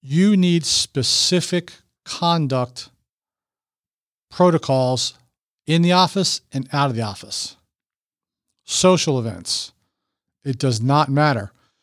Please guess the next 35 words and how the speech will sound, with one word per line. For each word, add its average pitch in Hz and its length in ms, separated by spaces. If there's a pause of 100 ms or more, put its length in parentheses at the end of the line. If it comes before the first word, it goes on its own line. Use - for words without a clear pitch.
(320)
If 185 340
they 160 360
are 160 240
required 151 540
to 160 80
be 151 180
at 131 120
a 120 40
marketing 143 560
event 143 560
for 131 120
your 117 220
local 120 560 (340)
fair, - 540 (2500)
and 135 140
all 147 100
of 175 60
a 175 40
sudden 175 520
there 151 200
is 139 120
harassment 147 680 (100)
within 147 380
that 131 260
booth 156 500 (500)
at 139 180
the 127 120
local 135 560 (1120)
Fourth 160 240
of 143 60
July 139 260
parade, 170 280
if 170 140
you 180 80
will, 208 260